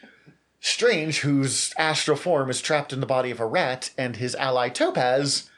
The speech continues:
managed to exorcise him. Clea and Strange marry in a mystical ceremony, bonding them together on multiple levels and tying their power together. So they're not just, like, legally married, their powers are literally blended together, so they can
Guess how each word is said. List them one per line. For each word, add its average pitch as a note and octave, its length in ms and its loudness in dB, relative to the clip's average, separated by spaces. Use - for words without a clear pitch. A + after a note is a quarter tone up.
managed D3 380 0
to E3 100 4
exorcise - 500 -6
him. - 160 -16
Clea A3+ 240 4
and G#3+ 160 2
Strange D3 420 2
marry D3 400 2
in C3 80 -2
a B2+ 40 -2
mystical D3+ 440 0
ceremony, A2 560 0
bonding D#3+ 360 0
them D#3 120 0
together C3 380 2
on B2+ 140 0
multiple C#3+ 460 0
levels B2 400 0
and B2+ 120 -2
tying A#2 340 -6
their A#2 80 -2
power C3+ 340 0
together. G2 380 -6
So - 180 -2
they're D3+ 120 0
not G#3+ 220 0
just, E3 200 0
like, C3+ 220 0
legally D3+ 460 0
married, A#2 420 -4
their C3+ 200 0
powers F3 480 2
are C3 100 0
literally D3+ 580 0
blended B2+ 640 -2
together, A2+ 480 -6
so - 160 -2
they C3 140 0
can B2+ 360 -6